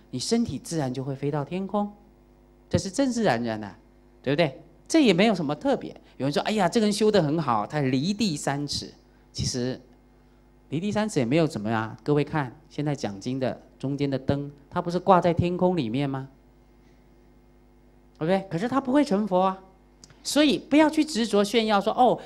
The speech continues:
他修得很好，然后离地三尺，他还可以旋转一圈，然后坐下去。”啊，那我拿一个电动玩具这样飞一圈，不就是又回来原地吗？学习佛法不是在这些小的地方去炫耀，而你要真正了悟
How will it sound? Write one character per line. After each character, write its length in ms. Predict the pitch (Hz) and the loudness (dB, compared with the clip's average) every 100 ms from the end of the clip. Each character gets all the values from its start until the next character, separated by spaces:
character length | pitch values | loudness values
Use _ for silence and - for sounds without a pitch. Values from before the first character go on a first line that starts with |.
| - | -6
他 100 | 262 | -4
修 220 | 285 320 | 2 4
得 100 | 277 | 4
很 180 | 214 226 | 4 2
好， 220 | 185 135 | 2 2
然 100 | 190 | 2
后 100 | 220 | 0
离 260 | 170 175 | 0 -4
地 180 | 220 269 | -2 -2
三 300 | 208 208 208 | 0 0 0
尺， 180 | 208 123 - - | -2 -8 -10 -8
他 100 | 220 | -2
还 120 | 233 | 0
可 80 | 226 | 0
以 40 | |
旋 360 | - 151 208 254 | 0 0 2 2
转 200 | 175 139 | 2 0
一 80 | |
圈， 200 | 156 170 | -4 -4
然 120 | 151 135 | -2 -2
后 60 | |
坐 160 | 165 135 | -2 -2
下 180 | 139 113 | 0 -4
去。” 300 | - 107 95 - _ _ _ | -6 -12 -12 -20 _ _ _
啊， 80 | - 87 - | -20 -20 -16
那 120 | 123 127 | -4 -2
我 120 | 127 | -2
拿 120 | 117 | -2
一 60 | 127 | -4
个 80 | |
电 220 | 147 180 147 | -2 0 2
动 160 | 143 | 0
玩 200 | 110 107 | 0 -4
具 220 | 120 135 | -4 -4
这 100 | 120 | -2
样 80 | 120 | -4
飞 200 | 107 131 | -2 -4
一 100 | 131 | -4
圈， 340 | 120 123 120 117 | -2 0 0 0
不 120 | 110 | -4
就 120 | 117 | -2
是 80 | 117 | 2
又 100 | 135 | 2
回 160 | 123 107 | 2 -2
来 100 | 107 | -2
原 240 | 104 113 | -2 -4
地 160 | 147 135 | -6 -8
吗？ 160 | 123 123 - _ _ _ _ _ _ - | -12 -18 -20 _ _ _ _ _ _ -2
学 120 | 302 | 0
习 140 | 320 | 4
佛 240 | 311 277 320 | 6 10 10
法 400 | 269 147 113 - _ | 8 -2 -4 -12 _
不 100 | 160 | -6
是 140 | 180 220 | -4 2
在 160 | 214 | 2
这 120 | 196 | 2
些 220 | 196 196 196 | 2 2 2
小 340 | - - 107 | 0 -2 -2
的 60 | 127 | -2
地 180 | 208 | -4
方 240 | 180 185 185 - - - | 2 2 2 -6 -20 -12
去 160 | - | -6
炫 400 | 160 - 285 190 | -6 0 2 2
耀， 240 | 151 123 - - - - - | 4 2 0 -14 -20 -18 2
而 120 | 220 | 4
你 120 | 247 | 6
要 160 | 226 247 | 6 6
真 200 | 277 277 | 4 4
正 220 | 285 202 | 4 4
了 180 | 143 107 | 2 2
悟 300 | 165 170 | 0 -2